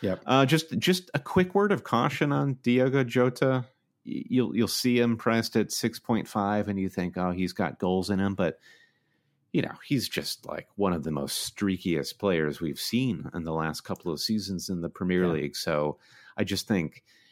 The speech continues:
Speaker 2: you're, you're cutting corners if you bring in Jota without seeing him hit that run of form. And, but if you,
Speaker 1: Yeah.
Speaker 2: if you see him put up a few performances or,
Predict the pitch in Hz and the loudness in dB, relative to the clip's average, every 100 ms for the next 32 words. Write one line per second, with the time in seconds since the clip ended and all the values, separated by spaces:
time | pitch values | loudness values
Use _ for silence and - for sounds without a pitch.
0 | _ 104 107 104 98 95 90 85 80 - | _ 2 4 6 6 6 4 4 2 0
1 | - 101 - - 107 98 92 - 95 87 | -2 -2 -2 0 2 2 0 -2 -2 0
2 | 98 104 - 95 - 104 98 95 92 87 | 0 -2 -4 -4 -2 0 0 2 0 0
3 | 92 92 - 101 92 90 80 76 - - | 2 2 0 0 0 0 -2 -2 -2 -2
4 | 90 87 82 85 78 71 - 92 - - | -2 -2 -2 -4 -4 -4 -4 -4 -4 -2
5 | 78 76 - 82 80 73 - - 90 76 | 0 -2 -2 -2 0 -2 -6 -2 0 0
6 | 71 71 69 _ _ _ _ - 90 - | -2 -8 -10 _ _ _ _ -6 -4 -2
7 | 92 87 85 85 78 - _ _ - - | 0 0 -2 -2 -4 -8 _ _ -6 -2
8 | 170 127 135 127 120 98 - 113 113 101 | 0 0 2 2 0 -2 -2 -2 -2 -4
9 | 104 98 98 92 98 95 87 82 73 | 0 0 0 0 0 0 0 -4 -8